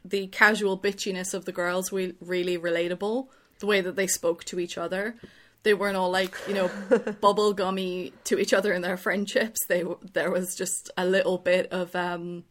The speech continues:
Speaker 1: smartassery, I guess, that reminded me a lot
Speaker 2: Totally.
Speaker 1: of, like, the people that I was friends with, and I was like, "Yeah, okay, cool." <laughs> That's, that's the kind of,
Speaker 2: Yeah.
Speaker 1: um, the kind of way that we talk to each other. But the thing that really kind of,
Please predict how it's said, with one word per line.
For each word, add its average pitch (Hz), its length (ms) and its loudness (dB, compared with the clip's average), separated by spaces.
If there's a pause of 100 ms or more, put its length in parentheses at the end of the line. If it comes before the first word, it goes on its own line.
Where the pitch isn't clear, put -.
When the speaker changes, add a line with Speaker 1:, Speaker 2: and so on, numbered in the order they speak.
(380)
Speaker 1:
smartassery, 220 1300 -2 (120)
I 220 100 -2
guess, 254 540 -4 (340)
that 175 260 6
reminded 202 420 2
me 185 120 2
a 175 80 4
lot 170 200 6
Speaker 2:
Totally. 175 140 -2
Speaker 1:
of, 175 120 -4
like, 175 340 -2
the 180 180 0
people 185 280 -4
that 185 120 -2
I 170 100 0
was 175 100 -4
friends 170 260 -6
with, 175 140 -6
and 170 100 -8
I 170 60 -6
was 175 100 -8
like, 180 160 -8
"Yeah, 190 240 0
okay, 190 240 -6
cool." 185 320 -8 (380)
<laughs> - 380 -20
That's, 214 280 -2 (220)
that's 254 220 0
the 240 80 -2
kind 208 280 0
of, 196 80 2
Speaker 2:
Yeah. 180 300 2
Speaker 1:
um, 175 400 -8 (460)
the 202 100 -2
kind 190 200 4
of 185 60 2
way 185 120 2
that 180 100 -4
we 175 120 -2
talk 175 280 -4
to - 100 -10
each 151 160 -6
other. - 260 -4 (460)
But 208 380 6 (120)
the 233 100 6
thing 277 240 6
that 240 180 4
really 220 220 6
kind 214 240 2
of, 190 260 -2